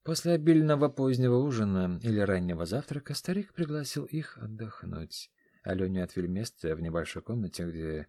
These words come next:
была одна кровать, а мужчинам предложили две кровати в другой комнате. Кишгильде прошел к своей кровати. От усталости он буквально шатался.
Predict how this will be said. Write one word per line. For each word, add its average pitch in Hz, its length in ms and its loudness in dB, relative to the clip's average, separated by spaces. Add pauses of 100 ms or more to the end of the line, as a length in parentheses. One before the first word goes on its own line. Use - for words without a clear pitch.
(480)
была 160 280 -2
одна 110 320 -4
кровать, - 720 -10
а 104 100 -2
мужчинам 175 480 2
предложили 135 500 0
две 120 280 -2
кровати 101 460 -4
в 131 80 -6
другой 107 440 -4 (100)
комнате. 78 600 -12 (840)
Кишгильде 110 480 2
прошел 110 460 -2
к - 60 -10
своей 85 240 -8
кровати. - 540 -12 (300)
От - 140 -10
усталости 98 480 -4
он 90 120 0
буквально 95 440 0
шатался. - 680 -8